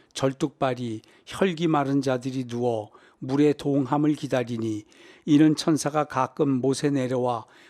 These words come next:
물을 동하게 하는데, 동한 후에 먼저 들어가는 자는 어떤 병에 걸렸든지 낫게 되밀어라. 거기 삼십팔 년 된 병자가 있더라.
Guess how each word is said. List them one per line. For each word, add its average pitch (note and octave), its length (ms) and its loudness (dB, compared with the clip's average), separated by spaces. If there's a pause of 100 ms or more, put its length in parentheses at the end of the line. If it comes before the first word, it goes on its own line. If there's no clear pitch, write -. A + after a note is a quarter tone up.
물을 D3 380 4
동하게 C3+ 500 0
하는데, B2 560 0 (480)
동한 D#3+ 520 4
후에 C#3 260 2
먼저 C3+ 500 2
들어가는 C3+ 480 0
자는 A#2+ 400 -4 (300)
어떤 C#3+ 440 0
병에 C3+ 280 -2
걸렸든지 B2 760 -4
낫게 C3 480 -4
되밀어라. A#2+ 680 -4 (560)
거기 C3+ 400 -2
삼십팔 F3+ 760 -2
년 D3 220 2
된 C3 220 0
병자가 C3 500 -2
있더라. A#2 480 -6